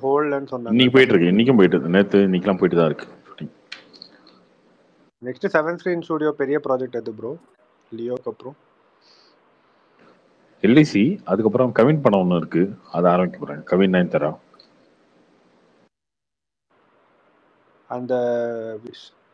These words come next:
Speaker 1: இல்ல, லோகேஷ் assistant அதானே?
Speaker 2: பாட்டு எழுதினார்ல விஷ்ணு ஏதவன்,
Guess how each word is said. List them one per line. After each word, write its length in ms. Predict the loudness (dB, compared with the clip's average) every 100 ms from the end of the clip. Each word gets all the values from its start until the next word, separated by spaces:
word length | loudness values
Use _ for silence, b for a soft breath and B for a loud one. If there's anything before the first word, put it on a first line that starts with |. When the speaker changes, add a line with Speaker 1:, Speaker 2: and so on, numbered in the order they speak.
| -12
Speaker 1:
இல்ல, 300 | -4 -4 -2
லோகேஷ் 440 | -2 -2 -4 -4
assistant 500 | -8 -8 -8 -8 -8
அதானே? 340 | -8 -8 -10 -14 _ _ _ _ _ _ _ _ _ _ _ _ _ _ _ _ _ _ _ _ _ _ _ _ _ _ _ _ _ _ _ _ _ _ _ _ _ _ _
Speaker 2:
பாட்டு 260 | 2 2 4
எழுதினார்ல 420 | 4 4 4 4
விஷ்ணு 260 | 0 0 2
ஏதவன், 320 | 4 2